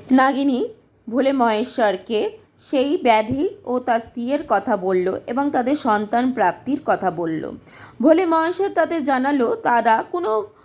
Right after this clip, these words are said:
পুণ্য কাজ করেনি এবং তাদের কোনো সন্তান ভাগ্য নেই। অনেক বিনতি প্রার্থনা করার পর নাগিনীটির উপর মহেশ্বরের দয়া হলো। সে বলল, "অবশ্যই তোমার ইচ্ছা পূরণ করব, যদি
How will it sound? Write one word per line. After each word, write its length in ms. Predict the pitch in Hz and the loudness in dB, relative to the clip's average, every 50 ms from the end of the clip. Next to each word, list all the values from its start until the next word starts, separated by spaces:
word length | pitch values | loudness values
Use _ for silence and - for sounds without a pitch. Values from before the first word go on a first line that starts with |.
| - - _ _ _ | -20 -20 _ _ _
পুণ্য 320 | 320 330 320 339 349 370 | -2 -2 0 2 2 2
কাজ 280 | - 370 359 349 349 359 | 4 4 4 4 2 0
করেনি 600 | - 294 262 247 226 220 208 202 202 202 311 - - _ _ | -2 0 0 0 0 0 -2 -2 -4 -6 -8 -10 -14 _ _
এবং 300 | - 262 254 285 302 311 | -6 -4 -2 -2 -2 -2
তাদের 280 | - 254 240 240 262 - | -2 -2 0 -2 -4 -2
কোনো 240 | - 302 285 285 320 | 0 0 0 0 0
সন্তান 760 | 302 - 269 226 226 233 226 226 - 262 277 285 285 277 | -2 0 0 0 2 0 -2 -4 0 0 2 2 2 2
ভাগ্য 360 | 262 277 226 220 226 208 220 226 | 2 2 2 0 0 -2 -2 -2
নেই। 340 | 208 175 147 113 131 - - - - - | -2 -2 -6 -10 -12 -14 -18 -20 -10 0
অনেক 340 | - 247 277 311 403 415 320 | 2 4 4 4 2 0 0
বিনতি 360 | 262 302 269 330 339 - 359 | 0 0 0 0 -2 -2 -2
প্রার্থনা 540 | - - 269 247 247 - - 320 302 311 311 | 0 2 0 0 0 0 -4 -4 -2 -2 -4
করার 420 | 311 - 302 277 269 262 269 320 370 | -2 0 2 2 4 4 2 0 -2
পর 340 | - - 262 220 190 202 | -2 -2 0 0 2 0
নাগিনীটির 680 | 240 262 240 220 233 240 269 277 302 302 330 339 294 359 | -2 0 0 0 0 -2 -2 -4 -2 -2 -4 -4 -4 -4
উপর 300 | 311 254 277 269 247 254 | -4 -2 -2 -2 0 0
মহেশ্বরের 640 | 247 226 220 247 262 294 - - 302 285 - 277 | 0 0 0 -2 -4 -4 -2 -2 0 0 0 2
দয়া 280 | 220 220 196 185 190 196 | 2 2 2 2 0 -2
হলো। 360 | - 208 175 165 160 151 - - _ _ - - - _ _ | -2 -4 -6 -6 -6 -8 -12 -14 _ _ -20 -20 -20 _ _
সে 220 | - - 349 339 311 | -8 -4 -4 -2 0
বলল, 480 | 254 285 277 254 247 214 220 254 - - - | 0 2 2 2 2 2 0 -2 -4 -2 0
"অবশ্যই 540 | - 240 220 220 277 294 - - 359 359 - | 0 0 0 0 -2 -4 -2 -4 -4 -4 -2
তোমার 260 | - 302 294 294 294 | -2 -2 0 0 0
ইচ্ছা 300 | 269 254 - - 302 277 | -2 -4 -4 -4 -4 -4
পূরণ 340 | 269 - 277 247 233 233 220 | -2 -2 0 0 0 0 -2
করব, 380 | 226 233 208 196 202 247 226 | 0 -2 0 0 0 -2 -2
যদি 300 | 226 233 220 233 277 269 | 0 -2 -2 -2 -2 -4